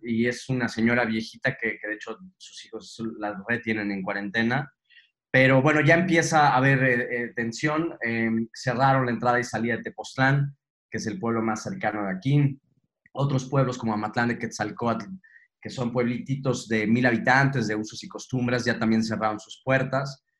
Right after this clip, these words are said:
Yo tengo seis años viviendo aquí, mi hija nació en Amatlán de Quetzalcóatl, de hecho, y hay esa, como ya esa tensión, eh, de, de no poder salir, ¿no? O si sales, igual ya no te dejan entrar de regreso.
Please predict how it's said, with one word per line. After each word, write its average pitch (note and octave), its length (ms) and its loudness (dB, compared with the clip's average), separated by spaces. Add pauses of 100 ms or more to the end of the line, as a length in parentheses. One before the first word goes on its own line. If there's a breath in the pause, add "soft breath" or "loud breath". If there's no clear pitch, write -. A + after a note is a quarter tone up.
(160)
Yo A#2 80 -10
tengo B2+ 200 -2
seis C#3+ 320 0
años C#3+ 240 4
viviendo A#2+ 380 0
aquí, B2 340 -2
mi C3 260 2
hija E3 200 -2
nació A#2+ 340 -2
en A#2+ 100 0
Amatlán A2 360 0
de A2 100 -2
Quetzalcóatl, G#2 680 -8
de G#2 100 -6
hecho, C3 380 -8 (320 soft breath)
y A2+ 140 -2
hay C3+ 160 6
esa, C#3+ 220 4
como A2+ 200 2
ya A#2 240 4
esa B2+ 280 -2
tensión, A#2 800 0
eh, G2+ 520 -2 (580)
de, A2 600 -4
de A2 100 0
no C3+ 140 2
poder D3+ 200 4
salir, C3+ 640 4
¿no? C3+ 200 2
O C3 80 0
si - 160 -8
sales, E3 480 2
igual C#3 240 4
ya C#3 120 6
no C3 200 4
te B2+ 100 0
dejan B2 240 0
entrar A2+ 320 0
de A2 80 0
regreso. G2 460 -8